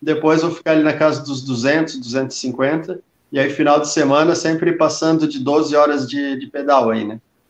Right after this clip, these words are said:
E aí o pedal mais longo que eu vou fazer vai ser de aproximadamente vinte e quatro horas, né? Que vai dar ali uns setecentos quilômetros, mais ou menos.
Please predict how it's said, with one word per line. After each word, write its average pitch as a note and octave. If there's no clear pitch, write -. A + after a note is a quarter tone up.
E B2
aí A#2+
o C3+
pedal C#3+
mais D3
longo D3
que D3
eu C3+
vou C3+
fazer C3
vai D#3+
ser D#3
de D3
aproximadamente C3+
vinte C#3
e -
quatro B2+
horas, D3
né? C3
Que -
vai A#2
dar A#2+
ali A#2
uns A#2
setecentos B2
quilômetros, A#2+
mais A2+
ou A#2
menos. D3